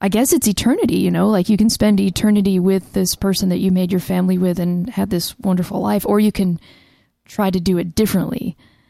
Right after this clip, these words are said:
And that's the choice that she has to make. And that's the only description that I have, but, uh, it's called All I've Got, and it sounds like it'd be pretty cool. Pretty interesting. I mean, it's one of those, uh,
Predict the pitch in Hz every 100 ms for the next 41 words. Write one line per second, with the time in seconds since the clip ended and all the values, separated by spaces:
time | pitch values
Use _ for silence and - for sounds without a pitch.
0 | _ _ _ _ _ _ _ _ _ -
1 | 196 190 175 175 - - _ - 196 -
2 | 196 - 180 180 196 - 180 180 196 180
3 | 202 214 226 - 233 226 220 196 180 196
4 | - 262 330 - 180 175 175 185 214 175
5 | 165 185 175 - - - - - 185 175
6 | - - 202 185 202 196 180 185 190 196
7 | - 180 180 175 180 - _ _ _ _
8 | _ - 208 294 494 427 185 190 185 -
9 | _ - - - 214 - 214 254 - -
10 | - _ _ _ _ _ _ _ _ _
11 | _ _ _ 262 202 214 214 - 190 208
12 | 226 226 233 254 233 214 202 - 196 185
13 | 170